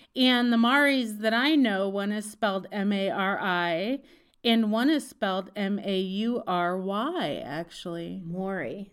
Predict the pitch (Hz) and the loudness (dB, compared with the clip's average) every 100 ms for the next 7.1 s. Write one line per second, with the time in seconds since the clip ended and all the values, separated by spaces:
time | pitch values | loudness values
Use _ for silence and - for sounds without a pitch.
0 | _ _ - 226 226 247 202 202 214 214 | _ _ -4 0 2 0 -2 -4 -4 -4
1 | 208 208 208 226 285 240 214 208 180 170 | -2 0 2 2 -2 -4 -6 -8 -10 -8
2 | 160 151 135 147 160 - - 302 359 262 | -8 -10 -12 -14 -18 -20 -10 -6 -4 -4
3 | 240 185 165 - 135 123 104 123 113 123 | -6 -6 -10 -10 -10 -8 -10 -14 -16 -18
4 | 160 185 175 - 185 - 202 185 208 220 | -12 -8 -8 -6 -8 -4 -4 -2 -4 -6
5 | - - - - 220 220 - 185 175 175 | -12 -14 -14 -6 -4 -4 -6 -6 -6 -8
6 | - 175 180 185 - 190 175 170 165 185 | -10 -12 -12 -14 -8 -6 -4 -4 -4 -6